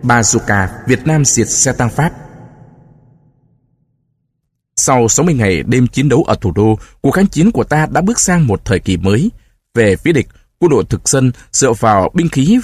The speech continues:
và các phương tiện hiện đại, xe tăng thiết giáp đưa bộ binh tiến ra ngoài các thành phố, mở rộng cuộc lấn chiếm. Về phía ta, Tổng chỉ huy Võ Nguyên Giáp ra huấn lệnh, chuyển mạnh sang du kích, vận động chiến. Trong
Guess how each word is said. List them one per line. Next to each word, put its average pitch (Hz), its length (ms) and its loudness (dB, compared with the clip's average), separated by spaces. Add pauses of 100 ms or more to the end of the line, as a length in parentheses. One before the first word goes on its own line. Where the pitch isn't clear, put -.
và 95 260 0
các 190 120 -2
phương 185 160 -2
tiện 104 160 -4
hiện 107 200 -2
đại, 98 240 -2 (200)
xe 190 160 0
tăng 170 220 -2
thiết 226 200 -2
giáp 247 240 -2 (200)
đưa 190 200 2
bộ 123 180 2
binh 160 200 2
tiến 160 300 0
ra 175 300 0
ngoài 90 320 -2
các 190 140 -6
thành 107 120 -2
phố, 110 320 -2 (260)
mở 107 180 0
rộng - 220 -2 (100)
cuộc - 300 -4
lấn 110 140 0
chiếm. 135 280 0 (640)
Về 95 180 2
phía - 200 -4
ta, 120 260 0 (340)
Tổng 117 180 2
chỉ 107 180 -2
huy 151 140 2
Võ 135 160 0
Nguyên 156 180 2
Giáp 185 200 -2 (240)
ra 123 360 2
huấn 175 140 0
lệnh, 139 160 -2 (280)
chuyển 117 220 0
mạnh 117 200 -2
sang 165 220 0
du 156 140 0
kích, 240 160 -4 (200)
vận - 220 -4
động 123 180 -4
chiến. 120 260 -2 (1160)
Trong 120 220 2